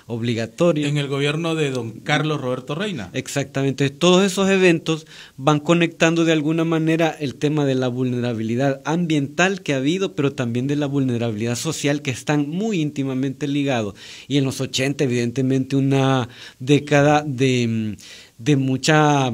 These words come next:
Speaker 1: represión, de mucha opresión, no solo en Honduras, sino para Centroamérica. Uno va y revisa los gobiernos de esas décadas. En Guatemala hay genocidios, es decir, de pueblos enteros que datan de esas décadas. Entonces se le conoce como la década perdida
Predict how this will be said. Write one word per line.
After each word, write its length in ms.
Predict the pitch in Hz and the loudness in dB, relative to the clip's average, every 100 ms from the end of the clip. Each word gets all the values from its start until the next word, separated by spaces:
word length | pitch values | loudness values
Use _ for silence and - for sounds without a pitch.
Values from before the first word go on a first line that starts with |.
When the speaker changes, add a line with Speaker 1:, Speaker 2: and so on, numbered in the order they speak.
| 113 117 | -4 -6
Speaker 1:
represión, 920 | - 143 143 151 131 - 143 170 180 | -4 -4 -2 -2 -2 0 2 4 4
de 80 | 143 | 2
mucha 280 | 135 135 151 | 0 -2 -4
opresión, 520 | 147 147 147 170 170 | 0 -2 0 0 2
no 100 | 180 | 2
solo 280 | 180 208 202 | 2 0 2
en 100 | 156 | 2
Honduras, 480 | 147 196 240 135 | 0 -2 0 0
sino 260 | - 135 147 | 0 -2 -2
para 220 | 170 156 | -2 -2
Centroamérica. 760 | - 160 151 143 175 226 170 143 | -2 -4 -2 -4 -2 -4 -2 -2
Uno 220 | 143 151 | 0 2
va 180 | 156 165 | 2 2
y 60 | |
revisa 460 | 165 165 160 175 165 | 2 2 2 2 0
los 160 | 135 120 | 0 0
gobiernos 640 | 120 131 151 151 160 160 - - - - | 0 4 4 4 0 -2 -8 -20 -20 -6
de 160 | 123 143 | 0 2
esas 260 | 143 147 | 2 0
décadas. 560 | 156 156 160 151 170 175 - - - | 2 2 2 0 0 -4 -14 -14 -6
En 100 | 117 | -4
Guatemala 600 | 117 117 113 104 110 139 | -4 -4 -4 -2 0 2
hay 100 | 151 | 0
genocidios, 960 | 147 180 127 - 151 190 233 190 131 | 0 0 0 -2 -2 0 0 2 2
es 100 | 120 | 0
decir, 300 | 120 113 131 | -2 -2 -2
de 100 | 120 | -2
pueblos 340 | 120 127 127 151 | -4 -2 0 0
enteros 460 | 151 156 160 180 | -2 0 0 -2
que 160 | 185 131 | -2 -2
datan 400 | 123 120 127 120 | -2 -2 -4 -4
de 140 | 117 | -4
esas 280 | 110 - 110 | -6 -6 -8
décadas. 380 | 123 160 131 113 | -6 -6 -4 -4
Entonces 300 | 117 123 135 | -4 -4 -4
se 100 | 160 | 0
le 160 | 160 156 | -2 0
conoce 380 | 147 139 180 | -2 0 -2
como 160 | 180 160 | 0 0
la 140 | 135 | 0
década 440 | 117 120 131 139 139 | -2 -4 -4 -4 -2
perdida 560 | 151 117 120 123 143 | -2 -2 -4 -4 -6